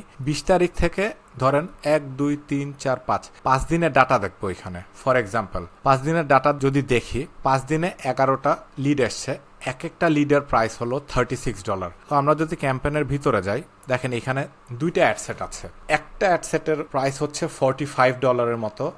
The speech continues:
আরেকটা অ্যাড সেটের লিড হচ্ছে থার্টি থ্রি ডলারের মতো। তবে অ্যাভারেজে প্রাইস হলো থার্টি সিক্স ডলার। So এই অ্যাভারেজটাকে আমাকে বিট করতে হবে। মানে আমার যদি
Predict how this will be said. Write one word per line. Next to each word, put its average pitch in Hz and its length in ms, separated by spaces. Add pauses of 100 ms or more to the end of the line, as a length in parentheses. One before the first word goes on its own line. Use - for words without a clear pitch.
(100)
আরেকটা 135 340
অ্যাড 147 160
সেটের 143 360
লিড 139 260
হচ্ছে 139 340 (180)
থার্টি 143 320
থ্রি 190 300
ডলারের 107 420
মতো। 92 320 (160)
তবে 139 380 (220)
অ্যাভারেজে 143 680 (220)
প্রাইস 139 360
হলো 165 240
থার্টি 127 340
সিক্স 139 340
ডলার। 98 280 (300)
So 156 80 (160)
এই 185 140 (140)
অ্যাভারেজটাকে 175 840
আমাকে 139 340
বিট 147 260
করতে - 340
হবে। 92 280 (240)
মানে 120 240 (360)
আমার 139 300
যদি 175 240